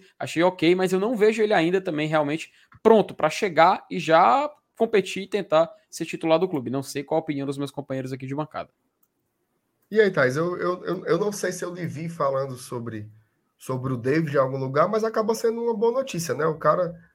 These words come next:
Speaker 2: tá regularizado, é uma opção, né? Joga muito ali pela, pela ponta esquerda, mas tem esse porém de que esse ano ele só atuou lá no comecinho do ano, né? Jogou um jogo pelo Baiano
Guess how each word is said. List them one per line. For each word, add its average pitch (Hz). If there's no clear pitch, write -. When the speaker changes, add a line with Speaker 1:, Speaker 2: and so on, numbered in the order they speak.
Speaker 2:
tá 151
regularizado, 156
é -
uma 208
opção, -
né? -
Joga 147
muito 147
ali 139
pela, 127
pela 156
ponta 156
esquerda, 202
mas 226
tem 214
esse 214
porém 196
de 208
que -
esse 190
ano 175
ele 147
só 170
atuou 180
lá 214
no 233
comecinho 208
do 196
ano, 107
né? 110
Jogou 135
um 160
jogo 165
pelo 160
Baiano 147